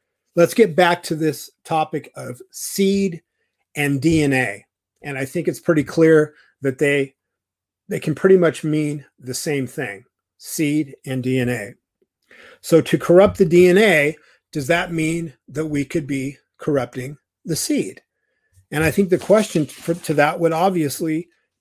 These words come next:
be yes. Now, with the current crisis that we've been dealing with for the last year and a half or so, I want to ask it a few questions and then look at how D N A might be something we really want to pay a lot of attention to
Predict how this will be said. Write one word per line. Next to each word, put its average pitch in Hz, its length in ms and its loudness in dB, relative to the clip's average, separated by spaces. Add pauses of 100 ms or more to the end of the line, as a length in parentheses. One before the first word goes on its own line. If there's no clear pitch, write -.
be 165 340 0 (320)
yes. 202 640 0 (800)
Now, 180 380 0 (500)
with 156 140 -2
the 165 80 -2
current 208 320 4
crisis 196 440 4
that 175 120 0
we've 160 160 2
been 156 100 -2
dealing 175 340 2
with 143 160 -2
for 170 140 -4
the 143 100 -2
last 151 380 -4
year 156 140 0
and 143 100 -4
a 131 40 -6
half 202 280 -6
or 151 80 -2
so, 135 420 -8 (380)
I 160 80 0
want 160 200 6
to 156 60 0
ask 156 300 0
it 160 220 0
a 151 100 -2
few 151 220 -2
questions 156 680 2
and 151 160 0
then 151 220 0
look 202 420 2
at 135 380 -4 (600)
how 190 320 4
D 175 260 6
N 165 80 4
A 151 480 2
might 170 240 -2
be 165 100 -4
something 156 400 -2
we 151 120 2
really 165 280 2
want 156 180 -2
to 139 60 -8
pay 156 180 -4
a 147 40 -2
lot 147 240 -4
of 123 140 -14
attention 165 500 -4
to 127 380 -10